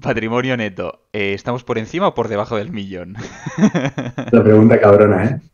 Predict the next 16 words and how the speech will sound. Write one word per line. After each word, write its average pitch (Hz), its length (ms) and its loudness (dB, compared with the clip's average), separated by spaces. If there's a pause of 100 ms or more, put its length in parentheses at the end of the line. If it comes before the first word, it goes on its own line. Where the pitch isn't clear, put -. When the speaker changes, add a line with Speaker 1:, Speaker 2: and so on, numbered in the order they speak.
(560)
Speaker 2:
Em, 90 760 4 (880)
por 107 160 2
debajo 110 280 2
todavía. 87 380 -8 (220)
Speaker 1:
Muy 113 220 -4
bien, 87 200 -10 (180)
todavía. 95 460 -4
Me 104 120 -4
gusta, 123 580 -6
me 98 100 -14
gusta, 95 360 -12
muy 85 160 -14
bien. 73 180 -16 (420)
¿Eres 143 260 -2
libre 113 240 -8
financieramente? 98 800 -10